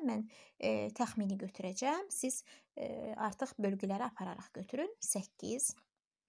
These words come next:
Üç addım geriyə. Bir, iki, üç. Səkkizdən öncə yeddi, altı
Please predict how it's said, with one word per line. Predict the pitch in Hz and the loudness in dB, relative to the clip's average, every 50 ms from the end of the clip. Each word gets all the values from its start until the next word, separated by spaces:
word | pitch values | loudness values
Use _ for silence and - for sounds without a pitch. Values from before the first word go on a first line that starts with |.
| - _ - 415 | -20 _ 0 2
Üç | 370 - - | 4 8 10
addım | 240 220 220 247 240 240 | 8 10 10 8 8 8
geriyə. | 220 220 196 190 190 185 - - - | 8 6 4 2 0 -2 -4 -6 -8
Bir, | - - 208 208 226 262 311 359 370 - _ _ _ _ _ _ | -6 -2 0 2 2 4 2 2 0 -4 _ _ _ _ _ _
iki, | _ _ _ - - - 190 214 254 311 302 _ _ _ _ - | _ _ _ -10 -4 0 0 0 0 0 -4 _ _ _ _ -20
üç. | - - - - - - _ _ _ _ _ - | -14 -8 -4 -4 -4 -6 _ _ _ _ _ -10
Səkkizdən | - - 214 214 - 214 196 - 202 185 185 170 | -4 -4 -4 -4 -2 -4 -4 -2 0 0 0 -2
öncə | 170 - - - | -4 -6 -6 -2
yeddi, | 190 220 254 285 277 - - 330 330 370 415 - _ _ _ _ - 220 | 0 2 2 2 0 0 0 2 2 2 2 -2 _ _ _ _ 0 0
altı | 185 165 170 190 - - 233 262 | 0 2 0 -4 -4 -2 0 0